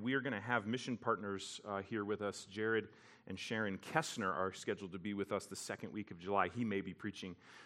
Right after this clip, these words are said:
for us then. We'll see. I haven't confirmed all that with him yet. Just depends on what would serve him and his family most. So, this is the last passage of our Matthew study until the fall.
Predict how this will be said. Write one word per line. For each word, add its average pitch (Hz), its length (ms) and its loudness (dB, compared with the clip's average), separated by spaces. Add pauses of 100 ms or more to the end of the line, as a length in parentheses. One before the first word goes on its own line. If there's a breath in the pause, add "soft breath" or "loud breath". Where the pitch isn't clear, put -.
for - 200 0
us 90 160 -4
then. 85 200 -2
We'll 87 100 -2
see. 90 180 -2
I 80 40 0
haven't 82 200 -2
confirmed 85 380 -4
all 80 140 -2
that 78 200 -2
with - 180 -10
him 78 220 -10
yet. 76 200 -4
Just - 160 -10
depends 90 320 -8
on 80 100 -6
what 85 140 -6
would 80 160 -6 (220 soft breath)
serve 123 360 4
him 107 240 2
and 92 100 -2
his 92 160 -6
family 85 300 -4
most. 76 380 -10 (1300 loud breath)
So, 165 480 10 (160 loud breath)
this 226 280 8
is 214 220 8
the 175 140 12
last 185 420 12
passage 135 720 8 (240 loud breath)
of 143 280 10
our 135 340 12
Matthew 151 500 6
study 117 520 4
until 113 480 6
the 110 100 0
fall. 117 360 0